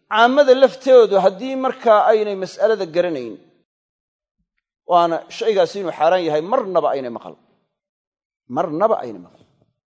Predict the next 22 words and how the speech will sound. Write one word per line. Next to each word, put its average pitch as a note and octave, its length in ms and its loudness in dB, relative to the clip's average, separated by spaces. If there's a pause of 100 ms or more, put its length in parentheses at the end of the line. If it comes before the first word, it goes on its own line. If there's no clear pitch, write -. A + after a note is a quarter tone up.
(840)
Inay C4 220 4
bartaanna G3+ 640 0
aynay F#3+ 240 0
u G3+ 80 -12
suuro E3 340 -10
gelin. B2 340 -14 (800)
Oo G3 80 -2
waxaynay B3 280 0
ugu C4 100 -8
suuro B3+ 260 -2
gelin A#3+ 200 2
ama A#3+ 180 -2
cilmiga A#3+ 380 0
aad A#3+ 120 2
uga A#3+ 160 0
fogaayeen. E3 520 0 (1300)
Oo - 40 -14
masaa'ishii G#3+ 480 -4
cilmiga A3 320 -2
markaa G#3+ 280 2
hadday A#3 160 2
xataa G3 260 0